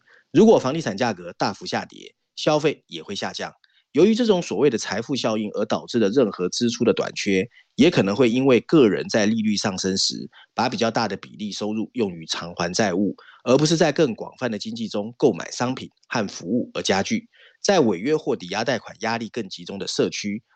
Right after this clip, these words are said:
房地产破产的这个破除也会产生深远的影响。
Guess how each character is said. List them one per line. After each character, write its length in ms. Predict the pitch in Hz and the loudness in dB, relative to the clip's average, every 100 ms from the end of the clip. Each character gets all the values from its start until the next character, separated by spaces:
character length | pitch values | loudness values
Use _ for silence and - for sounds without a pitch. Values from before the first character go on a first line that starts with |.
| _ | _
房 160 | - 101 | -4 0
地 100 | 135 | 2
产 160 | 98 - | 0 -4
破 220 | - 110 | 0 0
产 180 | - - | -2 -8
的 180 | 55 - - _ - | -10 -10 -20 _ -6
这 100 | 98 | -4
个 80 | |
破 240 | 92 - 123 | 0 4 4
除 240 | - 71 - | 4 -10 -6
也 120 | 87 | -2
会 140 | 104 | -2
产 160 | - 80 | -2 -4
生 180 | 101 95 | -4 -2
深 200 | - 104 | 0 0
远 160 | 101 | 0
的 80 | 60 | -6
影 180 | 58 80 | -12 -6
响。 160 | - | -4